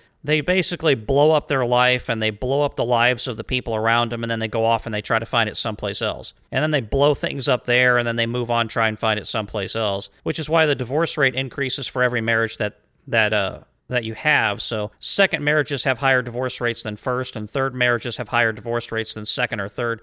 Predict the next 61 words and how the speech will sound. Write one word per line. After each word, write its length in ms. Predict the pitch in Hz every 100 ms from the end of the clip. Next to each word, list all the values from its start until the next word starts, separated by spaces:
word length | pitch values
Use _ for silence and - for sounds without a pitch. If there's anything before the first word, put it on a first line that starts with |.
| -
You 200 | - 185
would 100 | 190
think 240 | 196 170 135
third 240 | 175 151
time's 320 | 156 156 131
a 40 | 131
charm. 500 | - 202 165 107 107
The 60 |
more 200 | 113 127
times 400 | 127 135 127 117
you 60 | 123
go 180 | 120 120
at 160 | 143
it, 120 | 127 113
the 60 |
better 240 | 110 123 120
you 160 | 117
will 120 | 120
be 240 | 113 170 156
at 180 | 117 107
it, 140 | 104
and 80 | 110
the 40 |
more 160 | 117 113
likely 360 | 117 117 123
you 100 | 113
will 140 | 117 117
be 100 | 117
to 140 | -
succeed, 440 | - - - 214 190
but 100 | 180
it's 120 | -
actually 280 | 190 - 165
the 80 |
more 180 | 156 156
likely 320 | 135 139 135
you 80 | 131
will 80 | 127
be 160 | 117 110
to 100 | 131
fail. 320 | - - - _ _ _
That 140 | - -
tells 260 | 156 151
you 80 | 156
everything 300 | 156 147 147
you 80 | 139
need 140 | 139
to 60 | 131
know 200 | 143 160
about 280 | 127 123 110
how 180 | 123
smart 340 | 113 - 131 123
it 100 | 120
is 140 | 123
to 60 | 120
actually 260 | 120 -
get 140 | 113 107
divorced 340 | 110 147 -
in 80 | 95
this 140 | 95
country. 320 | - 90 104